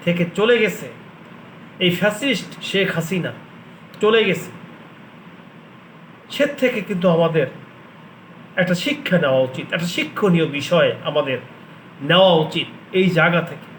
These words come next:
আজকের পনেরোই আগস্ট, এই পনেরোই আগস্ট বারো মাসের ভিতরে সবচাইতে মর্মান্তিক, নির্মম একটি মাস, পনেরোই আগস্ট।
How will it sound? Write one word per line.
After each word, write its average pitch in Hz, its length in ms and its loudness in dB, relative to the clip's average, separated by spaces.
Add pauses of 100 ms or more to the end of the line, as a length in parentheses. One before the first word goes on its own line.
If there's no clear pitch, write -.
(800)
আজকের - 380 -2 (100)
পনেরোই 240 340 2
আগস্ট, 202 560 0 (920)
এই 180 120 2 (100)
পনেরোই 226 400 4
আগস্ট 190 580 0 (640)
বারো 185 200 4
মাসের 220 340 -2
ভিতরে 214 320 -2
সবচাইতে 269 760 -4
মর্মান্তিক, 190 640 0 (100)
নির্মম 175 400 2 (280)
একটি - 300 -4
মাস, 151 340 2 (1160)
পনেরোই 156 400 2
আগস্ট। 135 420 0